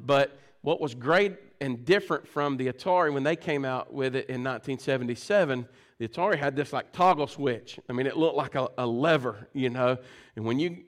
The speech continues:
got beat, you just done it all, you know. I remember the first time I met Brandon West, we were talking about, you know, I asked him, did he play any sports and stuff in Mississippi, and he said, "Oh, yeah." He said, "We made it all the way to the championship game."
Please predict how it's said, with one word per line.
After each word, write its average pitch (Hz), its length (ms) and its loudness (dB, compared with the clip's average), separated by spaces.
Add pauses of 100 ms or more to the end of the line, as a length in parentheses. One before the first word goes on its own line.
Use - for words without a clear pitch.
(160)
got 156 320 0
beat, 175 460 4
you 143 180 -6
just 151 280 -2 (300)
done 139 200 2
it 131 80 -2
all, 131 240 6
you 123 120 -2
know. 123 140 -2
I 143 160 2
remember 147 340 2
the 127 80 -6
first 151 240 -4
time 151 120 2
I 147 60 4
met 143 240 0
Brandon 135 560 0
West, 147 380 0
we 135 160 -2 (320)
were 117 80 -10
talking 135 520 2
about, 127 380 0
you 135 100 -6
know, 110 320 -8
I 117 220 -6
asked 131 220 -6
him, 127 120 -6
did 120 140 -2
he 120 60 -6
play 127 340 -2
any 120 220 -4 (260)
sports 165 520 2
and 123 120 -4
stuff 120 480 0
in 117 260 -6
Mississippi, 139 600 0
and 127 80 -2
he 135 120 -4
said, 123 200 -4
"Oh, 143 160 2
yeah." 120 380 -2
He 123 100 -6
said, 117 160 -6
"We 120 100 -4
made 131 220 -2
it 123 40 -2
all 139 140 2
the 139 60 0
way 127 80 2
to 120 60 -6
the - 60 -18
championship 135 460 -6
game." 139 320 -2